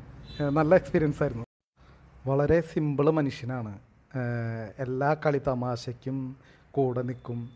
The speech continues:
നല്ല അറിവുള്ള ഒരു ജീനിയസ് ആയിട്ടുള്ള ഒരു കലാകാരൻ കൂടിയാണ്. നല്ല അറിവാണ്,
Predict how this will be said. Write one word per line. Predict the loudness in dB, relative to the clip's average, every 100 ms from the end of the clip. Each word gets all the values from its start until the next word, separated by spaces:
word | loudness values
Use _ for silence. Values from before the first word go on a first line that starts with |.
| -20 -20 -6
നല്ല | -2 4 6
അറിവുള്ള | 6 4 0 2 2 0 -6
ഒരു | -8 -8
ജീനിയസ് | -6 -2 0 2 0 0 4
ആയിട്ടുള്ള | 4 2 -2 -4
ഒരു | -2 -2
കലാകാരൻ | -4 -4 -6 -8 -8 -12
കൂടിയാണ്. | -12 -12 -12 -12 -6
നല്ല | 2 4
അറിവാണ്, | 4 2 0 -2